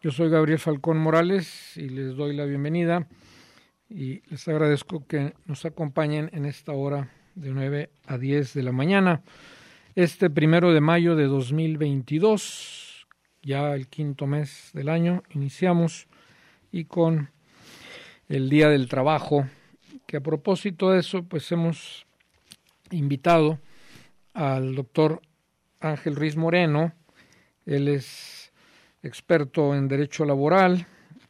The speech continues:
es maestro emérito de la Universidad de Guadalajara y presidente nacional de la Academia Mexicana de Derecho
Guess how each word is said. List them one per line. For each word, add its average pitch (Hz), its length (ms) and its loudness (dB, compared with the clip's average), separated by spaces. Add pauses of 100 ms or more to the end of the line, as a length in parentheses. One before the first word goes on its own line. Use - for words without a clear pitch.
es 147 640 -6 (180)
maestro 147 600 -4
emérito 139 760 0 (140)
de 135 160 -6
la 131 60 -4
Universidad 127 560 -4
de - 20 0
Guadalajara 165 760 4 (840)
y 135 560 -8 (340)
presidente 139 1000 -2
nacional 139 480 0
de 156 60 2
la 143 100 2
Academia 147 340 0
Mexicana 151 600 -2
de 139 60 0
Derecho 139 540 -4